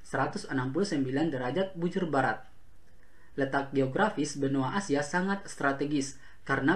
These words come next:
berada di antara dua benua dan dua samudra.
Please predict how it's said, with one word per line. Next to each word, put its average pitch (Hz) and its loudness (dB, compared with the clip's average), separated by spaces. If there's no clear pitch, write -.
berada 139 2
di 123 0
antara 131 2
dua 165 4
benua 143 4
dan 165 0
dua 180 2
samudra. 143 0